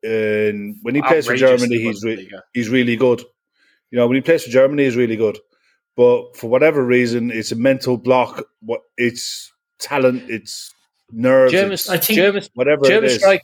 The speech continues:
Speaker 3: German strikers coming from the Prem to England. It's starting to be what Italians coming to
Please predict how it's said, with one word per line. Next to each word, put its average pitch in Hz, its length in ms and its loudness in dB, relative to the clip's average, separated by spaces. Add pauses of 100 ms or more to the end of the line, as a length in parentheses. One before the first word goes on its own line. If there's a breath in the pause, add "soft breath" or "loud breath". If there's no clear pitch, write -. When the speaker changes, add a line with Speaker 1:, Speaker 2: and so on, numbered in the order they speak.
(200)
Speaker 3:
German 202 260 0
strikers 180 380 0
coming 127 180 -2
from 117 160 -6
the 113 60 0
Prem 131 300 -4
to 120 140 -2
England. 107 340 -2 (300 loud breath)
It's - 140 -4
starting 143 300 0
to - 80 -8
be 131 120 2
what 110 240 0
Italians 110 640 -4
coming 98 300 -10
to 95 400 -4